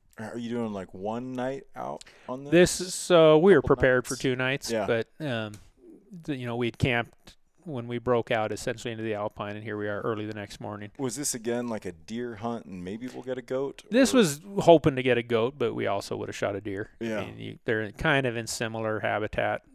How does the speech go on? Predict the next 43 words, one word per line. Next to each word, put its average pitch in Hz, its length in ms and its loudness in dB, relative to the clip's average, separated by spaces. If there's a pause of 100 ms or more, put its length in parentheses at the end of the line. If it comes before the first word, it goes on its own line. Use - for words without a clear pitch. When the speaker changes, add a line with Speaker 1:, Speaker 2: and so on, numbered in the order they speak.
Speaker 2:
overlap 110 540 -4 (240)
that 101 140 -4
Speaker 1:
The 110 60 -10
Speaker 2:
time 113 80 -8
of 104 60 -8
Speaker 1:
old 104 60 -10
Speaker 2:
year. 104 220 -8 (160)
Speaker 1:
Baranof 117 460 -4
Safari. - 640 -8
Speaker 2:
Yeah. 104 160 -2 (1300)
Well, 147 420 8 (340)
we, 185 360 2
we 156 180 6
make 175 260 4
the 135 80 -4
stalk. 156 460 4
It 117 140 -4
couldn't 135 220 -4
have 117 80 -12
worked 143 240 -4
any 117 200 -2
better. 117 360 2
I 120 80 2
peek 123 280 -4
up 123 160 -2
over 123 320 0
the 117 120 -2
ridge 123 320 0
a 120 60 -4
hundred 120 280 -4
fifty 123 260 -4
yards. 131 480 -2 (100)
Here's 123 240 -6
this 113 180 -6
giant 117 360 -2
white 120 240 -2
rock, 120 380 -4
and 107 160 -12
here's 117 300 -8
the 113 100 -4
goat 117 280 -2
laying 131 280 -2
there. 117 180 -6